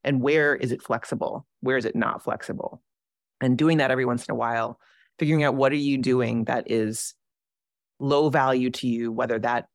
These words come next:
means financially, whether that means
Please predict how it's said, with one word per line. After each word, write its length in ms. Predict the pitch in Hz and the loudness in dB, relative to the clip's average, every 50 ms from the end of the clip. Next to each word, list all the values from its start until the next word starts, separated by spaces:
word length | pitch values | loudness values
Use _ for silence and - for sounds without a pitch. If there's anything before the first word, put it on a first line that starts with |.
| _ _ _ _ _ - | _ _ _ _ _ -6
means 840 | 143 147 135 123 120 117 117 117 113 113 110 - - - - - _ _ _ _ _ _ _ _ _ _ _ _ _ _ _ _ _ | -4 -2 0 0 0 0 0 0 -2 -2 -4 -6 -10 -12 -12 -14 _ _ _ _ _ _ _ _ _ _ _ _ _ _ _ _ _
financially, 800 | - - - 151 214 240 233 226 - - 240 220 214 214 208 208 | -4 -2 0 0 2 2 2 2 2 0 0 2 2 2 2 2
whether 240 | 196 165 139 123 131 | 4 2 4 2 2
that 240 | 113 117 120 120 120 | 0 0 0 0 -2
means 760 | 123 117 117 117 117 117 117 113 120 120 - - - - - | -2 -2 -2 -2 -2 -2 -2 -2 -4 -6 -8 -12 -12 -14 -14